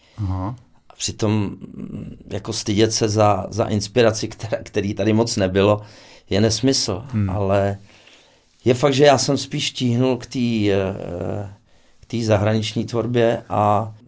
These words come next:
Speaker 2: mě formovaly, mm, ikony, jako byl, já nevím, Vláďa Mišík,
Speaker 1: Hmm.
Speaker 2: miloval jsem Marcias, eh,
Speaker 1: Hmm.
Speaker 2: a miluju, to je moje
Speaker 1: Jasně,
Speaker 2: nejoblíbenější
Speaker 1: jasně.
Speaker 2: tuzemská kapela. Teď převzali, že bylo,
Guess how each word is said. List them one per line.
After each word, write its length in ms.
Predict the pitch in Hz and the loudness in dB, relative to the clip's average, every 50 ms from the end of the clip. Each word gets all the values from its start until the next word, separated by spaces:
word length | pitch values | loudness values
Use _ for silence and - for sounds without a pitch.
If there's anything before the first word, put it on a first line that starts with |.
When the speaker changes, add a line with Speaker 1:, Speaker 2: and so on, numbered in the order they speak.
| - | -20
Speaker 2:
mě 280 | - - 92 98 113 123 | -12 -8 -4 0 0 0
formovaly, 680 | 123 - - 110 104 110 113 110 113 113 110 113 110 | -2 0 -2 0 2 2 2 2 2 4 4 4 2
mm, 560 | 110 107 76 73 71 67 69 78 - - - - - - - | 0 -2 -10 -10 -10 -10 -10 -10 -12 -12 -16 -16 -16 -8 -8
ikony, 420 | 101 101 - 110 110 110 110 107 | -8 -6 -2 0 2 4 4 4
jako 260 | 107 104 104 - 107 | 4 2 2 -2 -4
byl, 420 | 95 104 107 101 98 95 92 90 98 - - - - - 90 | 0 2 2 2 2 2 0 -2 -6 -14 -20 -20 -18 -14 -12
já 180 | 90 87 - - 80 82 82 | -12 -10 -10 -12 -10 -12 -10
nevím, 320 | 85 85 80 78 85 82 - _ - _ _ _ _ _ _ - | -8 -8 -8 -10 -12 -16 -20 _ -20 _ _ _ _ _ _ -4
Vláďa 300 | 82 85 95 104 101 110 | 0 2 2 4 4 4
Mišík, 720 | 107 104 98 95 - - - 87 85 85 82 82 - - _ _ - | 2 2 0 0 -4 -8 -6 -6 -8 -8 -8 -12 -16 -20 _ _ -4
Speaker 1:
Hmm. 260 | 110 107 101 90 104 - - _ - | -2 -2 -2 -2 -4 -10 -16 _ -6
Speaker 2:
miloval 240 | 90 90 101 95 92 | -2 0 0 0 0
jsem 180 | - - 95 | 0 0 0
Marcias, 760 | 95 95 95 98 - - - - 113 104 85 73 - - - - - - _ _ _ _ _ _ - | 2 2 2 2 2 0 -2 0 0 0 0 -2 -6 -10 -12 -14 -18 -20 _ _ _ _ _ _ -10
eh, 100 | - 110 | -6 -6
Speaker 1:
Hmm. 100 | 101 92 95 87 - - _ _ _ _ | -4 -4 -6 -10 -12 -18 _ _ _ _
Speaker 2:
a 60 | - 73 | -10 -6
miluju, 400 | 76 85 87 104 113 110 85 - | -4 -2 2 2 2 2 2 -2
to 120 | - 85 | -2 -2
je 180 | 85 85 85 82 | -2 -2 -2 -4
moje 280 | 80 82 82 80 82 | -4 -4 -2 -2 -2
Speaker 1:
Jasně, 120 | 82 80 - - - - - _ - _ - | -4 -4 -8 -18 -20 -20 -20 _ -20 _ -6
Speaker 2:
nejoblíbenější 840 | - 85 92 98 98 107 104 95 107 104 101 101 98 98 95 - 101 | -2 0 2 2 2 2 2 4 4 4 4 2 2 2 0 0 0
Speaker 1:
jasně. 220 | 95 95 90 80 | -2 -2 -2 -6
Speaker 2:
tuzemská 580 | - - 95 85 95 101 95 - - 110 95 98 | -8 -6 -4 -2 -2 -2 -4 -2 0 0 0 0
kapela. 600 | - 92 80 - 98 92 95 98 101 107 113 - - - - - _ _ _ - - - - - 107 - | 0 -4 -6 -4 -2 0 0 2 0 0 -2 -6 -16 -20 -20 -20 _ _ _ -20 -20 -20 -20 -20 -16 -8
Teď 160 | - 95 92 | -6 -6 -6
převzali, 500 | 95 - - 101 87 85 95 92 90 95 | -6 -4 -4 -4 -2 0 0 0 0 0
že 140 | 87 87 98 | 0 -2 -4
bylo, 300 | 82 85 95 92 73 - | -2 0 0 0 -2 -2